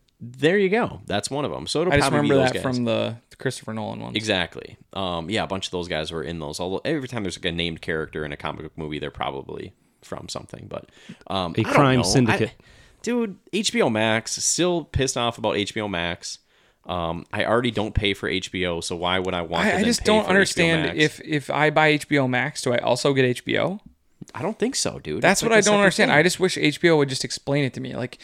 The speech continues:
Speaker 2: it w-, if, if I got Netflix Plus for an extra five bucks a month, I would assume that I would also just get Netflix with that.
Speaker 1: Right. I don't think you would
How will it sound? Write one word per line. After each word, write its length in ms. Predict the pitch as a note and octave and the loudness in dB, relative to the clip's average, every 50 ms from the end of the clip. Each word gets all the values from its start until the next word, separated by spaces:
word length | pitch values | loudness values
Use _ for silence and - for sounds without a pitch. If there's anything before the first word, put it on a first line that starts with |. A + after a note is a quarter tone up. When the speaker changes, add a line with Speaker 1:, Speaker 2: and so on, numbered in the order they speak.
| - - - - - - _ _ | -20 -20 -20 -20 -20 -20 _ _
Speaker 2:
it 100 | - - | -10 -8
w-, 460 | - D#3+ - - - F#3+ - F3+ F3 - - | -8 -8 -8 -10 -10 -10 -12 -12 -12 -4 -2
if, 160 | E3+ F3+ D3+ | 0 0 0
if 300 | D#3 D3+ - - D#3+ C#3+ | -2 -2 -2 -2 2 4
I 120 | D#3+ E3 D#3+ | 4 6 6
got 140 | F#3 E3+ - | 6 4 4
Netflix 520 | D3 D3+ E3+ D#3 - - F3 E3+ - - - | 2 2 0 0 0 0 -2 -2 -2 -4 -8
Plus 580 | _ - - F3 F#3+ F3 - - - - - - - _ _ _ _ | _ -8 2 6 6 6 6 4 -2 -6 -6 -8 -10 _ _ _ _
for 80 | - | 0
an 60 | C3+ C#3+ | 2 2
extra 260 | D3 - - - C#3 | 0 0 -2 -6 -2
five 260 | - E3 D3 D3 C#3+ | 0 0 0 2 2
bucks 220 | C3+ C#3 - - | 0 0 0 0
a 60 | - B2+ | -2 2
month, 280 | C3+ D#3+ D3+ C3 B2 - | 2 2 2 2 2 2
I 60 | B2 | 2
would 120 | B2+ A#2+ | 2 2
assume 400 | B2 - - - - F3 E3+ D#3+ | 0 0 -2 -2 0 0 0 2
that 100 | D3 C#3 | 4 4
I 80 | C3 B2+ | 6 6
would 80 | C3 | 8
also 280 | C3 C3+ C#3 - - C3 | 8 6 6 4 2 0
just 220 | A#2+ B2 A#2+ A#2 | 0 -2 -4 0
get 180 | A#2+ C3 C3 - | 0 0 0 0
Netflix 540 | C#3+ C3+ C3+ C3+ - - - A2 A2+ - - - | 0 0 -2 -2 -2 -4 -4 -4 -4 -4 -6 -4
with 240 | B2 B2+ A#2+ - | -4 -4 -2 -4
that. 280 | - - - - - _ _ _ _ _ - | -6 -8 -8 -8 -10 _ _ _ _ _ -2
Speaker 1:
Right. 440 | A2+ A2 B2 C#3 F#2+ - - - - _ _ _ _ _ _ _ | 0 0 0 0 -2 -6 -12 -18 -20 _ _ _ _ _ _ _
I 120 | - A2 | -2 0
don't 160 | A#2+ C3 C3 | 0 0 -2
think 200 | - C3 B2+ - | -2 -4 -4 -2
you 140 | B2 A#2 G#2 | -2 -2 0
would 240 | F#2 A2+ D#3+ E3 - | 0 0 0 -2 -4